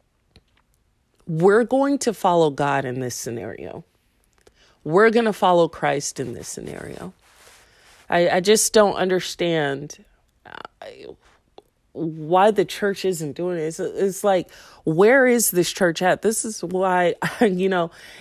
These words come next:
if I was married, I totally w-, would do this by now. Have a church where the church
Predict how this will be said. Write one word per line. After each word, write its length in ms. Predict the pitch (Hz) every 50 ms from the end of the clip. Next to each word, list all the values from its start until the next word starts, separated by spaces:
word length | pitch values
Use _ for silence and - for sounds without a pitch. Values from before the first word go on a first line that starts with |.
| - _
if 180 | - 202 -
I 120 | 254 262 311
was 180 | 302 262 180
married, 540 | 165 175 170 160 165 175 180 185 196 196 185 -
I 200 | - 160 156 151
totally 840 | - - - - 175 175 180 170 170 160 156 151 147 143 143 143 _ _
w-, 380 | - 85 82 78 - - 76 76
would 420 | 110 147 147 143 156 151 147 135 143 _ - 139
do 220 | 127 143 139 135
this 240 | - 131 120 117 -
by 200 | - - 107 92
now. 400 | 82 104 98 101 113 123 165 - _ _ _ _ _ _ _ _
Have 420 | - - - 160 180 185 185 196 196
a 80 | 185
church 720 | 180 - - - 175 165 165 165 160 - - - - - - _ _ _ _ _ _ _ _ _ _ _ _ _ - _ _ _ _ -
where 260 | - 156 165 170 175
the 120 | 151 156
church 840 | 147 - - - - - 170 170 170 170 - - - - - -